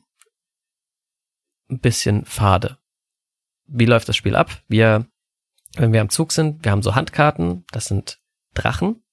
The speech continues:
eben diese kleinen Drachen, die man, äh, zusätzlich in die Shops legen kann und wir haben ein paar Shops ausliegen schon in der Stadt. Und wir besuchen dann immer einen dieser Shops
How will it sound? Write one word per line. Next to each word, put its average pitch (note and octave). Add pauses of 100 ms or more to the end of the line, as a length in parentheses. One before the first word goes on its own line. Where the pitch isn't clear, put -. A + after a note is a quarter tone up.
(120)
eben C3+
diese A#2+
kleinen G#2
Drachen, -
die D#3
man, D#3
äh, C3+
zusätzlich C#3
in C3
die B2+
Shops -
legen D#3
kann D#3+
und C3
wir A#2+
haben B2
ein B2
paar A2+
Shops -
ausliegen F#2+
schon G#2+
in G2+
der -
Stadt. - (580)
Und A#2
wir A#2
besuchen C3+
dann D#3
immer -
einen B2+
dieser A#2+
Shops -